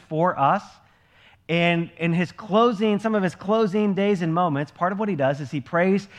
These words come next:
for his disciples that have been with him. And then he prays for us, his future, what he calls his church, his people, in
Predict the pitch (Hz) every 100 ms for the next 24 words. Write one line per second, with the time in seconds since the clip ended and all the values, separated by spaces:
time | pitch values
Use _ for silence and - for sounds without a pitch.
0 | - - 175 170 175 - 160 160 175 175
1 | - 151 170 139 156 131 151 - 131 127
2 | 190 - _ _ _ _ _ _ _ _
3 | 160 156 175 196 214 196 170 165 175 165
4 | - 190 226 196 - - 151 139 - 160
5 | 165 160 143 156 147 - _ - 131 127
6 | 131 135 165 - 226 208 - 127 131 _
7 | _ _ _ 214 226 90 - _ _ _
8 | _ -